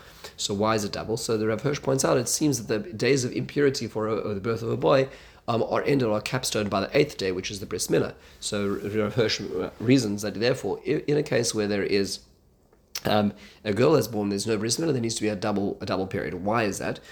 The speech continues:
So he points out that tumah, of course, is not about something which is physically unclean or, or, or, uh, some sort of physical deformity.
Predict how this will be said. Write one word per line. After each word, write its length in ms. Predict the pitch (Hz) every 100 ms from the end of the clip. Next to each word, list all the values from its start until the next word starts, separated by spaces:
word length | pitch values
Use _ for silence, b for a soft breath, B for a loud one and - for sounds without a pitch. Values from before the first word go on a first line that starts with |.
| B B
So 140 | -
he 40 |
points 240 | 107 139 139
out 80 | 127
that 160 | 107
tumah, 240 | - 165 120
of 140 | 110
course, 280 | - 113 -
is 160 | 104
not 240 | 117 123 113
about 340 | 110 107 98
something 280 | - 110 107
which 160 | 101 101
is 160 | 90
physically 520 | - - 180 240 107 67
unclean 540 | 82 85 127 147 143
or, 320 | 98 69 - B B B
or, 320 | 107 101 101
or, 300 | - 101 101
uh, 200 | 104 98
some 220 | 95 101
sort 180 | 104 107
of 60 | -
physical 400 | 117 113 107 98
deformity. 720 | 90 110 - 139 - 98